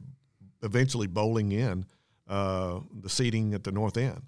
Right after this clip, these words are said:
Uh, then you've got expansion of the field house at some point in time, and do you wanna include seating in there, and how you go about,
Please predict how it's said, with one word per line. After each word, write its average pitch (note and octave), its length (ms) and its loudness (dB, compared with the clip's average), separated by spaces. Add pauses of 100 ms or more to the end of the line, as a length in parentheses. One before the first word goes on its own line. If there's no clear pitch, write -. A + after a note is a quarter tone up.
(460)
Uh, G#2+ 240 2
then B2 220 4
you've A2+ 180 2
got A2+ 220 2
expansion A2 640 -2
of F#2+ 160 -2
the F#2 60 -6
field B2 280 0
house F#2 380 -2
at - 80 -12
some C3+ 200 2
point G#2 260 -6
in - 40 -8
time, G2+ 400 -2
and F#2 100 -2
do F#2 60 -6
you F#2+ 140 -4
wanna G2+ 340 -2
include G#2 380 -4
seating G#2+ 400 -2
in G2+ 160 0
there, G2 260 0
and G#2 100 -2
how F#2+ 120 -4
you G#2 160 -4
go G#2+ 80 -2
about, F#2+ 420 -4